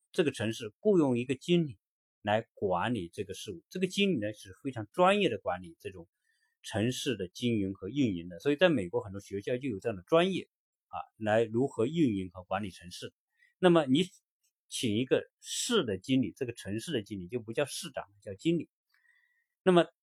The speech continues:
你赋予他某种权利，就是大部分的行政权你给到这个经理，就相当于市长，包括这个城市的地方的执法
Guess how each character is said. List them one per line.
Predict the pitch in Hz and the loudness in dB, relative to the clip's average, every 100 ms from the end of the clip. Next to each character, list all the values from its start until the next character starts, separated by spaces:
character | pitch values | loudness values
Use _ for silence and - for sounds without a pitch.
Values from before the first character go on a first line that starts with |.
| _ | _
你 | - 147 131 | -6 2 4
赋 | - 262 247 | 4 2 2
予 | - | 2
他 | - 117 | -2 0
某 | 107 | 0
种 | 104 87 | -2 -6
权 | 92 90 | -8 -8
利， | 101 _ _ _ _ _ _ _ _ _ _ - | -10 _ _ _ _ _ _ _ _ _ _ -6
就 | 135 | -6
是 | 120 | 0
大 | 202 160 | 2 2
部 | 135 | 2
分 | 151 | -2
的 | 110 | -2
行 | - 113 | -4 -4
政 | 143 | -4
权 | - 95 104 | -4 -6 -2
你 | 160 | -2
给 | - - | -4 -8
到 | 101 | -6
这 | - | -6
个 | 190 | -10
经 | - 143 139 | -4 -2 -2
理， | - _ | -6 _
就 | 156 | -8
相 | - 190 214 | 0 0 2
当 | 208 | 0
于 | 117 | 0
市 | - 113 | -4 -14
长， | - _ _ _ _ _ _ | -18 _ _ _ _ _ _
包 | 170 185 190 | 8 8 8
括 | 185 135 | 6 2
这 | 156 | 0
个 | 160 | -4
城 | - 110 | -4 -6
市 | - | -8
的 | 120 87 _ _ _ | -10 -12 _ _ _
地 | - 151 | -2 0
方 | 123 123 | 2 0
的 | 101 | 0
执 | - 113 123 | -4 -4 -2
法 | 90 | -4